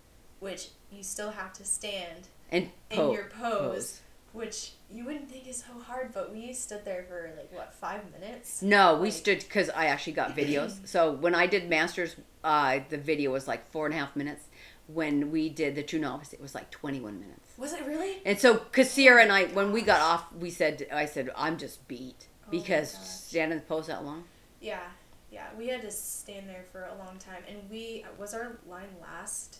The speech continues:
Speaker 2: Yeah.
Speaker 1: to go? I think
Speaker 2: Mm-hmm.
Speaker 1: we were the very last line to get up and actually pose. So by the time we were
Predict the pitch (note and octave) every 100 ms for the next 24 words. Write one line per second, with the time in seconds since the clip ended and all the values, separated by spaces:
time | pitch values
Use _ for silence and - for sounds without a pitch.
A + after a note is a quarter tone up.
0 | - E3 D#3 G3+ - - F#3+ C#3 C#3+ -
1 | A#3+ G#3+ F#3 F#3 F#3 F#3 F3+ F3 E3 F3
2 | - E3 F3 F3+ F#3+ D#3+ - - - -
3 | - F#3 - E3 F3 - D#3+ E3+ E3 -
4 | G3+ A3+ B3+ D#4 E4 C4+ G#3+ F#3 F3+